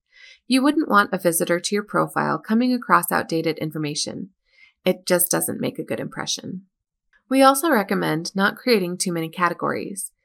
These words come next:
You'll want to add new relevant clips to your highlights and delete any outdated content. Too many highlights become too hard to manage, so try to keep it simple.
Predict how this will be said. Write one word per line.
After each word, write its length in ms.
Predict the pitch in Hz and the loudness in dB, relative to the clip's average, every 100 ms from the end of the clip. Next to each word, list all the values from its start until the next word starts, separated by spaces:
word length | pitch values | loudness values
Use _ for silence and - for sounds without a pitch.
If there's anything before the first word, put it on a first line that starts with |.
| _ _ _ | _ _ _
You'll 200 | - 233 | 4 4
want 220 | 226 262 262 | 6 2 2
to 140 | - | 6
add 220 | 180 - | 6 4
new 260 | 185 202 240 | 2 4 4
relevant 500 | 247 196 196 208 208 | 2 2 2 -2 -6
clips 400 | - 156 - - | -4 -4 -4 -6
to 100 | - | 0
your 140 | 175 180 | 0 2
highlights 600 | 170 151 147 139 - - | 2 0 -2 -4 -6 -2
and 120 | 180 | 0
delete 480 | 185 185 240 233 - - | 0 2 0 0 -8 -4
any 340 | 185 190 190 - | -2 0 0 2
outdated 560 | 175 - 165 160 156 | 0 0 -2 -2 -6
content. 640 | - 156 156 165 165 - _ _ _ _ _ _ _ | -4 -4 -4 -8 -12 -14 _ _ _ _ _ _ _
Too 180 | - 262 | 2 4
many 260 | 269 285 269 | 4 4 4
highlights 600 | 226 196 185 190 - - | 2 2 0 -2 -6 -6
become 400 | - 190 196 175 185 | -2 -2 -2 -4 0
too 280 | - 233 | 2 4
hard 240 | 202 175 170 | 4 2 0
to 140 | - | -4
manage, 520 | 170 160 - - - - | -4 -4 -6 -10 -14 -14
so 220 | - - | -4 -2
try 240 | 277 - 330 | 0 0 -2
to 140 | 330 | -2
keep 220 | - 185 | -4 -4
it 140 | - - | -4 -6
simple. 480 | 151 156 156 - | -8 -6 -8 -8